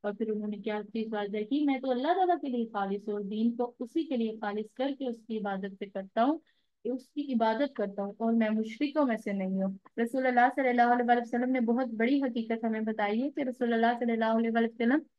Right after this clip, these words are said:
شرک کرنے والوں میں سے نہیں تھے۔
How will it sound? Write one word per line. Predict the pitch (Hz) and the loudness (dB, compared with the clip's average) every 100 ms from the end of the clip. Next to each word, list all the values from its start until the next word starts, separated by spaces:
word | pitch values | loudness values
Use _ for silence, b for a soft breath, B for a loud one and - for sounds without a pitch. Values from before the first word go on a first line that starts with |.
| b b _ | b b _
شرک | - 302 294 262 | -2 0 0 0
کرنے | 262 240 247 | 2 4 4
والوں | 233 214 208 220 | 4 4 2 2
میں | 226 | 2
سے | 226 285 | 4 4
نہیں | 247 208 196 208 262 - | 4 4 2 2 2 2
تھے۔ | 196 | -2